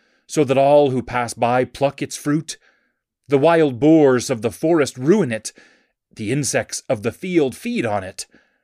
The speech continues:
O God of heaven's armies, come back.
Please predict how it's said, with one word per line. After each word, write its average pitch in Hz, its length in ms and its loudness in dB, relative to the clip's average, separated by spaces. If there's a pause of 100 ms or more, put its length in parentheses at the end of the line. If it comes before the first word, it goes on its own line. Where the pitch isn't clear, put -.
(680)
O 147 160 -8
God 120 480 -2
of 107 100 -6
heaven's 117 400 -4
armies, 123 480 -4 (480)
come 117 220 -6
back. 95 480 -10